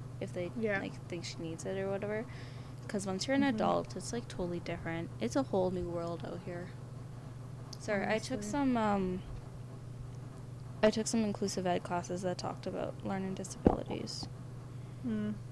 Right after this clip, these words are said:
Speaker 1: So, yeah.
Speaker 2: Okay.
Speaker 1: Um,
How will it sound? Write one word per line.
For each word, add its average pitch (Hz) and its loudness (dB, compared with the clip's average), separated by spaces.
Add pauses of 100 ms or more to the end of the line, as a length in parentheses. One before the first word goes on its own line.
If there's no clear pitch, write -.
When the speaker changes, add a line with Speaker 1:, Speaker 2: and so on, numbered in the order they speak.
(400)
Speaker 1:
So, - -6 (880)
yeah. 214 -6 (460)
Speaker 2:
Okay. 214 -6 (580)
Speaker 1:
Um, 214 4